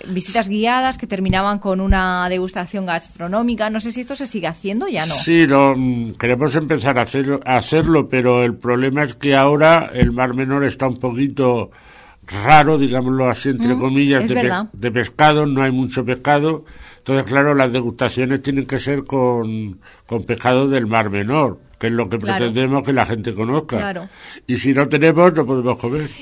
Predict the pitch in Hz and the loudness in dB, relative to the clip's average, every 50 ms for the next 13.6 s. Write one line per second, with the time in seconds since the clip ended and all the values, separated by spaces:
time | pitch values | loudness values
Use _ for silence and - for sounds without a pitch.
0 | 135 - 180 208 214 262 302 302 247 240 240 254 262 247 294 294 302 277 294 285 | -10 -4 -2 -2 2 2 0 0 2 0 0 0 0 -2 -2 -4 -4 -4 -6 -8
1 | - 302 294 269 285 285 277 285 285 294 294 277 254 233 240 254 269 220 208 247 | -8 -6 -6 -6 -4 -4 -4 -4 -4 -4 -6 -4 -2 -4 -2 -2 -4 -4 -4 -6
2 | 254 311 269 285 285 311 311 311 320 294 339 311 - - 254 226 233 220 269 285 | -6 -8 -8 -8 -4 -4 -4 -4 -4 -6 -6 -8 -8 -6 -6 -6 -4 -4 -4 -4
3 | 277 269 247 214 202 269 311 330 320 294 320 349 440 480 - - - 202 233 240 | -4 -4 -4 -2 -4 -4 -4 -4 -4 -4 -4 -4 -6 -6 -10 -12 -10 -10 -8 -6
4 | 254 247 - - - 202 202 214 226 302 320 269 240 226 233 285 415 440 165 151 | -6 -6 -4 -4 -4 -4 -4 -4 -6 -6 -6 -4 -2 -2 -2 -4 -6 -8 -8 -10
5 | 156 _ _ _ - 107 117 127 131 147 151 151 151 151 139 135 117 - - 143 | -12 _ _ _ -12 -10 -6 -4 -2 0 0 0 0 0 0 -2 -2 -2 0 4
6 | 143 147 151 156 156 156 147 131 - - - - - - - - _ _ - 107 | 6 8 10 10 8 8 6 2 -4 -10 -18 -20 -20 -20 -20 -20 _ _ -16 -10
7 | 101 120 110 - 127 127 123 131 135 131 135 135 131 107 - 101 127 127 120 107 | -8 -8 -6 -2 -2 0 2 2 0 0 0 0 0 -2 -2 -2 -2 -2 -4 -4
8 | - - 131 135 131 127 123 123 117 104 - - - - 131 127 117 - 127 123 | -4 -2 0 2 2 2 2 0 -2 -4 -8 -12 -8 -6 -4 -4 -4 -2 -4 -4
9 | 123 127 - 123 104 - - - 135 131 131 127 131 127 127 127 123 120 107 - | -4 -2 -4 -4 -4 -2 0 2 2 4 4 4 2 2 2 2 2 0 -2 -8
10 | - - - - - - - 117 120 120 117 127 110 - 123 127 110 - - 127 | -12 -20 -20 -20 -14 -6 0 0 0 2 2 0 2 2 0 -2 -2 -2 -4 -4
11 | 127 113 - 127 123 120 107 - - 120 120 120 120 117 120 120 120 127 127 127 | -4 -2 -2 -2 -2 -2 -2 -4 -4 -4 -4 -4 -4 -2 -2 -2 0 0 2 2
12 | 123 123 123 120 117 117 113 107 104 98 - - - 113 110 120 143 160 156 151 | 2 0 0 -2 -4 -4 -6 -8 -10 -12 -12 -10 -8 -6 -2 2 2 2 2 2
13 | 151 - - 156 160 156 160 165 165 165 156 156 | -2 -4 0 2 4 4 4 4 2 0 -2 -6